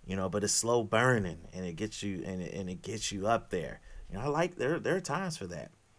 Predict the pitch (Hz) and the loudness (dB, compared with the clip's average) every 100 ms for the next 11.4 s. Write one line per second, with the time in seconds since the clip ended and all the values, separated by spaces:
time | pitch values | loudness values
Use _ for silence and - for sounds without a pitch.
0 | _ - 92 92 101 117 - - - 92 | _ -14 -4 0 0 -2 -8 -20 -10 -2
1 | 104 127 - - 117 127 - - 107 113 | 2 2 0 -2 0 2 -2 -4 -2 0
2 | 120 104 104 110 120 120 113 110 101 107 | 0 -2 4 6 6 4 2 2 4 4
3 | 98 95 131 - 82 69 - - 85 87 | 4 2 2 2 -6 -6 -8 -6 -4 -4
4 | 95 - 95 127 104 101 120 101 - 117 | -4 -4 0 2 0 2 2 0 0 2
5 | 117 110 101 82 80 104 117 - 82 98 | 2 2 0 -4 -4 -2 -2 -4 -2 0
6 | 110 101 87 - - - - 101 95 85 | 2 2 0 -2 -14 -16 -4 0 2 0
7 | 95 123 123 87 90 85 90 85 - 92 | 2 2 2 -2 -4 -4 -2 -4 -4 -4
8 | 90 87 95 113 98 98 101 95 - - | -4 -2 0 0 0 0 0 0 -4 -8
9 | - - - - - 151 139 85 - - | -16 -18 -16 -14 -4 2 2 2 -6 -20
10 | - - - - - - 90 - - - | -20 -20 -20 -20 -16 -8 -8 -10 -12 -2
11 | 170 165 110 - | 2 4 2 0